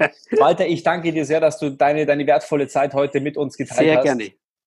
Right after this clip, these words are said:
Speaker 2: Ähm, das ist ein Podcast, der wie für dich gemacht ist und ich freue mich sehr auf dein Buch. Ich freue mich sehr auf das, was zweitausendzwanzig,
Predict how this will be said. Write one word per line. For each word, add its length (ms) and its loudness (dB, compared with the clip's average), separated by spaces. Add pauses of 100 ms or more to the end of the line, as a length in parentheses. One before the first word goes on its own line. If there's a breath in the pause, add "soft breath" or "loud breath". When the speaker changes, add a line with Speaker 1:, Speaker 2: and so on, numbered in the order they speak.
(240 loud breath)
Speaker 2:
Ähm, 380 2
das 160 -4
ist 80 -4
ein 80 -4
Podcast, 500 0
der 300 -2
wie 120 -4
für 160 -2
dich 260 -6
gemacht 360 -2
ist 220 -4
und 180 -4
ich 140 -6
freue 180 2
mich 180 -2
sehr 140 4
auf 160 0
dein 220 -2
Buch. 240 -2
Ich 80 -6
freue 160 -2
mich 180 -4
sehr 180 2
auf 140 0
das, 180 0
was 180 -4
zweitausendzwanzig, 1000 -6